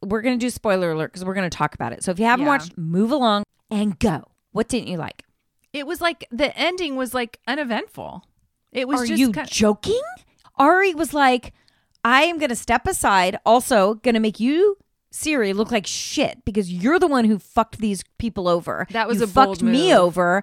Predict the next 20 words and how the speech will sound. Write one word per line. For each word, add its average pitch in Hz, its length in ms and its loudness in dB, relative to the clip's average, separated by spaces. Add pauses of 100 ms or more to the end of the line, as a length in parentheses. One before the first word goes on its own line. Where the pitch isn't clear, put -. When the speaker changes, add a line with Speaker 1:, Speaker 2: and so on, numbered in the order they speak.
Speaker 2:
Yeah. 160 340 -8
Speaker 1:
But 240 140 6
I'm 240 180 2
gonna 339 180 0
step - 300 0
away 185 280 0
looking 165 320 -4
like 269 200 -2
the - 80 -2
hero," 240 300 2
which 180 380 -6
he 220 220 -6
did. 170 480 -6 (360)
Speaker 2:
He - 140 -20
Speaker 1:
Because 254 260 0
Speaker 2:
did. 190 300 -4
Speaker 1:
last 233 280 2
week 254 160 -4
you 214 120 -4
said, 175 320 -2